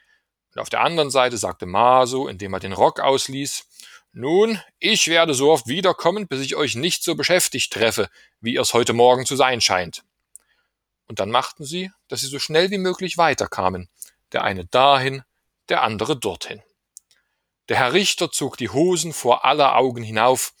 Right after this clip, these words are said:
als ob er eben vom Schlafen aufstünde, und fragte, weil er nun merkte, was es damit für eine Bewandtnis hatte,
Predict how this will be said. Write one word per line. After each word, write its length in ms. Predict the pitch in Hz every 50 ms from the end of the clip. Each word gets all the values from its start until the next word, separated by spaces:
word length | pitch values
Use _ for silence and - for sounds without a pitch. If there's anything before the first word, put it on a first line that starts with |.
| _ _ - _ _
als 180 | - 127 - 151
ob 100 | 143 -
er 100 | 139 127
eben 280 | 147 147 147 139 131
vom 180 | - - - 101
Schlafen 540 | - - 101 95 104 104 104 101 - 110 -
aufstünde, 680 | 110 104 101 - - - - 110 110 107 110 117 - _ _ _ _ _ _ _ _ _ _ _
und 120 | - 120 -
fragte, 640 | - 139 160 196 202 202 190 - - 156 175 180 _ _ _ _ _ _ _ _
weil 220 | - 113 110 110 107
er 60 | 104
nun 180 | 104 104 101
merkte, 480 | 101 107 120 127 127 127 - - - 113
was 140 | 107 104 -
es 120 | 107 -
damit 300 | - 120 110 113 113 101
für 140 | - - -
eine 160 | 117 110 104
Bewandtnis 640 | 98 98 92 120 156 196 196 _ - 98 95 - -
hatte, 320 | 101 101 - 156 160 -